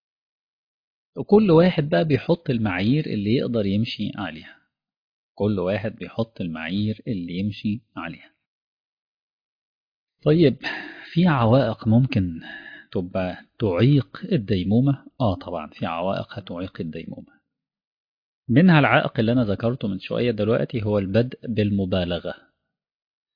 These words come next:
وإنك تنسى نفسك وتبدأ بالطموحات. أحيانا يا جماعة إحنا مقبلين على رمضان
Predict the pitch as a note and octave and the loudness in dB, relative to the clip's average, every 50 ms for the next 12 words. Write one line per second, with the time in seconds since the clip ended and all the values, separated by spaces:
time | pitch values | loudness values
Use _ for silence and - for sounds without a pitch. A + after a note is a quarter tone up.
0 | _ _ _ _ _ _ _ _ _ _ - F#2 F#2 F#2+ G2+ G#2 G#2 G#2+ G#2 G2 | _ _ _ _ _ _ _ _ _ _ -10 -6 -4 -2 0 0 0 0 0 0
1 | G#2 G2 F#2 F2+ - - A#2+ A2+ A2+ - - - G#2+ G2+ G2 F#2+ F#2+ A2 A#2+ - | -2 -2 -2 -4 -4 -2 0 0 0 -2 -2 -4 -2 -2 0 0 0 -2 -4 -4
2 | - - C3 B2+ A#2+ C3 C#3 - A#2+ A2 G#2+ G2+ G2+ - G2 A2 G#2+ _ - A2+ | -4 -4 -4 -4 -4 -4 -6 -2 -2 -4 -2 -4 -6 -6 -6 -8 -8 _ -6 -6
3 | G2+ F#2+ F2+ - - - - - _ _ _ _ _ _ - - - - - C3 | -4 -4 -4 -6 -8 -12 -14 -14 _ _ _ _ _ _ -12 -8 -8 -4 0 0
4 | D3+ F#3 F3 D3 A2 G2 F#2+ A#2+ C3 - - G#2+ F#2+ F#2+ - F#2+ F#2 F#2 A#2 C3 | 0 2 2 0 0 0 0 0 -2 0 0 -2 -2 -2 -4 -4 -2 0 0 0
5 | B2+ F#2+ F2 D#2+ D#2+ - D#2+ E2+ D#2 F2+ G#2 G2+ G2 G#2 | 0 0 -2 -6 -8 -8 -8 -8 -4 -2 0 0 0 -2